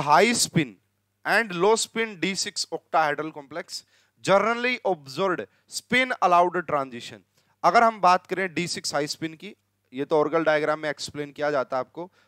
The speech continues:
तो यहाँ पे एक, दो, देखिए एक, दो, तीन, चार, पाँच, छः। अगर छः की बात करें तो यहाँ पे आपको वन इलेक्ट्रॉनिक ट्रांजिशन का केस नजर आ रहा है, ये आपको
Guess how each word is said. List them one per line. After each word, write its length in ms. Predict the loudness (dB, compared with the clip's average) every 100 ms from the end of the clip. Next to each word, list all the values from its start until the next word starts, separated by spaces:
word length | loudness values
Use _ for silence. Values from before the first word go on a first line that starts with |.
| _
तो 40 |
यहाँ 160 | -6 -4
पे 140 | -4 -6
एक, 300 | -4 -6 -6
दो, 240 | -8 -6 -6 -8 _
देखिए 240 | -18 -14 -12
एक, 320 | -8 -6 -6 -8 _ _ -2
दो, 340 | 0 2 -2 _ _ -8
तीन, 400 | -4 -4 -4 -8 _ _ 0
चार, 420 | 4 6 6 2 -4
पाँच, 380 | -4 -2 -2 -4 -14 -14
छः। 180 | -14 -14 _ _ -4
अगर 160 | -2
छः 180 | 0 -2
की 140 | -2 2
बात 240 | 2 0
करें 260 | -4 -6 -6 _ _
तो 40 | 0
यहाँ 320 | 2 2 2
पे 100 | 2 2
आपको 340 | 2 0 -2 -6 -2
वन 160 | 0 0 0
इलेक्ट्रॉनिक 460 | -6 -6 -10 -10 -10
ट्रांजिशन 420 | -10 -8 -10 -10
का 140 | -10 -10
केस 260 | -10 -12 -10
नजर 200 | -6 -4
आ 60 |
रहा 120 | -2 -4
है, 60 |
ये 60 | -6
आपको 300 | -10 -12